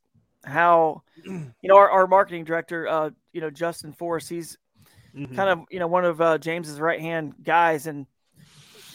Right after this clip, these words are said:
Speaker 1: they just know what they're doing with what they want the brand to be and h-, to continue to always make sure we stay in control of that. So
Speaker 2: Mm-hmm.
Speaker 1: that owners group, we have control of that group, obviously,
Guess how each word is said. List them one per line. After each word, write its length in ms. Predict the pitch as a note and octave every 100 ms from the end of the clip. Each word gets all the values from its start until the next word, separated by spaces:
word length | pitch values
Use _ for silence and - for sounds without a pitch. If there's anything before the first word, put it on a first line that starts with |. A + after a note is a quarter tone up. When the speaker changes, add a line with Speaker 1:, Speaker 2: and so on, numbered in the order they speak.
| -
Speaker 1:
they 140 | - F#3+
just 320 | A#3+ - - _ _ _ _ _ _
know 340 | D#3+ D#3+ G3 G3+
what 280 | F#3+ F#3+
they're 140 | - E3
doing 320 | D#3+ F#3 F3
with 180 | E3+ E3
what 200 | F3 E3+ _ _ _
they 180 | - E3
want 240 | E3 F#3+ E3+
the 60 | D#3+
brand 300 | F3 F3+ D#3+
to 60 |
be 440 | C#3+ D#3+ F3+ G#3+ - _ _
and 240 | - D#3+ D#3+
h-, 60 | - _ -
to 80 |
continue 420 | D#3 E3+ F3+ F#3+ F3
to 60 |
always 280 | D#3 F3 D#3+
make 140 | F3
sure 160 | E3+ E3+
we 140 | E3
stay 380 | E3 - F3+ E3+
in 60 | D3+
control 460 | D#3 C#3 - F3 D#3+
of 100 | D3
that. 240 | B2 - -
So 340 | - E3+ E3
Speaker 2:
Mm-hmm. 100 | D3+
Speaker 1:
that 140 | E3
owners 280 | F3+ G#3 F#3
group, 220 | D3 F3+
we 80 | F3
have 120 | F3
control 300 | D#3+ D3 F3+
of 60 | E3
that 180 | D#3+ G2+
group, 220 | E3+ D#3+
obviously, 480 | D#3+ D#3 - D#3+